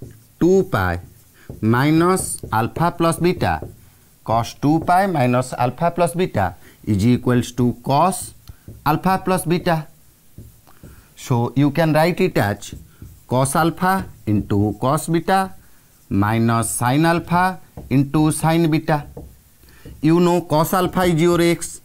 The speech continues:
and cos beta is your y. If cos alpha x, sin alpha will be root over of one minus x square, cos beta y, then sin beta root over of one minus y square, right? So, this implies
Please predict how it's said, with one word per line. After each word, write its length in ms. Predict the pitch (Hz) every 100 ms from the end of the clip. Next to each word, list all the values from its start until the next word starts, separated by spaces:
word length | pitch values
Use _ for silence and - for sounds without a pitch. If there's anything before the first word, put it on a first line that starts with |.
| - -
and 240 | 120 131 131
cos 260 | 151 165
beta 260 | 165 170 190
is 180 | 180 151
your 240 | 165 165
y. 320 | 160 160 165 160 - - -
If 220 | 131 135
cos 260 | 139 160 185
alpha 480 | 180 180 180 185 185 - -
x, 400 | 180 - - - - -
sin 380 | - 127 143 170
alpha 380 | 170 160 175 160
will 160 | 139
be 160 | 135 135
root 240 | 127 123
over 360 | 170 170 165 170
of 240 | 180 -
one 280 | 147 123 131
minus 380 | 147 170 170 -
x 180 | 165 -
square, 360 | 170 156 156 - - - -
cos 280 | 139 165
beta 320 | 170 185 185 180
y, 340 | 175 175 98 - -
then 220 | 90 113 113
sin 340 | - 147 175
beta 320 | 170 170 170
root 200 | 156 143
over 320 | 165 170 156 165
of 240 | 160 -
one 220 | 147 151
minus 420 | 147 147 147 143
y 180 | 147 139
square, 400 | 135 - 139 139 - - _ - _ _ _ _ -
right? 360 | 165 196 - - - -
So, 260 | - 135 113
this 300 | 90 135 196
implies 600 | 196 175 110 90 -